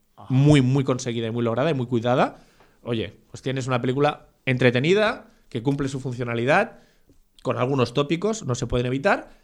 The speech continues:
Speaker 2: y sobre todo con una torcida de culo final que habrá quien se la espere y a quien no,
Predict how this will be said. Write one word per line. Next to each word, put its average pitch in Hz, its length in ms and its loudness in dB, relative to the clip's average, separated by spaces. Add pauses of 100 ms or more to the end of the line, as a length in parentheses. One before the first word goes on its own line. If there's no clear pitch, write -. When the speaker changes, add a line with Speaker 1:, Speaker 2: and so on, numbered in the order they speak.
(100)
Speaker 2:
y 180 100 -4
sobre 160 200 -2
todo 170 260 -4
con 127 160 -6
una 127 500 0
torcida 135 380 0
de 123 80 -2
culo 131 200 -2
final 131 420 -6 (460)
que 107 1000 -4
habrá 113 180 -4
quien 117 120 -6
se 120 60 -10
la 117 80 -4
espere 120 200 -4
y - 40 -4
a 110 40 -10
quien 127 160 -4
no, 156 240 -6